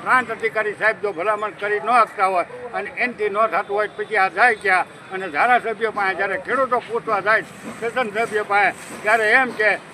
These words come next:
કે કેન્દ્રમાં અમે કહીએ એમ થાય, ગાંધીનગરમાં અમે કહીએ એમ થાય. અને અમે જ્યારે પૂછીએ ત્યારે ધારાસભ્ય અને સંસદ સભ્ય એમ કે, કે આ તો કેન્દ્રનો નિયમ છે, એમાં અમારાથી કાંઈ ન થાય, અમે કાંઈ ન કરીએ. તમે કાંઈ ન કરી શકતો હોય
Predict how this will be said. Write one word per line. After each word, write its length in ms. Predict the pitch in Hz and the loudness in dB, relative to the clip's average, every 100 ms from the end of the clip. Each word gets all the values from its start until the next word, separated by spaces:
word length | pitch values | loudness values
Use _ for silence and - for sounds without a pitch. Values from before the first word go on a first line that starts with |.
| - | -4
કે 120 | 190 | -2
કેન્દ્રમાં 600 | 202 240 240 233 220 170 | 0 0 2 2 2 2
અમે 180 | 233 247 202 | 0 0 0
કહીએ 260 | 247 262 240 | 0 2 2
એમ 100 | 214 | 2
થાય, 280 | 202 202 170 202 185 160 190 - 202 190 208 208 196 - | 4 4 2 -6 -10 -8 -8 -10 -14 -12 -14 -14 -8 0
ગાંધીનગરમાં 720 | 214 220 226 233 226 226 175 | 0 2 -2 -2 -2 0 -2
અમે 180 | 180 247 233 | -2 -2 0
કહીએ 260 | 247 277 247 | 0 0 0
એમ 120 | 233 | 0
થાય. 220 | 196 190 156 - - | 2 0 0 -10 -10
અને 140 | 185 170 | -10 -6
અમે 200 | 190 240 262 | -2 0 0
જ્યારે 260 | 226 233 220 | 2 0 0
પૂછીએ 520 | 240 269 233 220 170 - - | -6 -8 -2 0 0 -6 -4
ત્યારે 220 | 202 220 196 | 2 2 4
ધારાસભ્ય 520 | 185 247 202 185 202 | 4 6 4 0 -4
અને 100 | 208 180 | -6 -4
સંસદ 360 | 196 240 214 | -4 -4 -6
સભ્ય 280 | 196 190 196 254 | -6 -4 0 0
એમ 100 | 220 | 0
કે, 160 | 202 180 - - | -2 -4 -6 -4
કે 60 | 190 | 2
આ 120 | 185 | 2
તો 140 | 233 | 2
કેન્દ્રનો 540 | 196 214 269 262 254 226 | 0 0 2 0 2 0
નિયમ 300 | 220 254 214 | 2 -2 0
છે, 200 | 240 214 | 0 2
એમાં 300 | 233 240 180 | 2 2 2
અમારાથી 420 | 254 262 208 220 | 2 2 0 -2
કાંઈ 380 | 214 226 - - - 185 | 0 0 0 -8 -16 -2
ન 80 | 220 247 | 4 4
થાય, 180 | 202 180 | 4 2
અમે 160 | 240 254 | 0 -2
કાંઈ 240 | 220 208 | 0 0
ન 140 | 233 254 | 2 0
કરીએ. 280 | 233 214 175 - - | 0 -2 -2 -6 -10
તમે 260 | - 262 302 | 0 4 4
કાંઈ 240 | 226 226 | 4 2
ન 180 | 233 311 | 6 6
કરી 280 | - 262 254 | 6 2 4
શકતો 220 | 220 - | 2 2
હોય 200 | 190 175 | 0 0